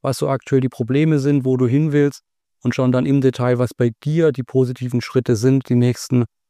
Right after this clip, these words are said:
um eben deine Auftragssituation maßgeblich signifikant zu steigern.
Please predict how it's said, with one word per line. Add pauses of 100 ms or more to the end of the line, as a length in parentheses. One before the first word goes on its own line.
(180)
um
eben
deine (420)
Auftragssituation (360)
maßgeblich
signifikant
zu
steigern.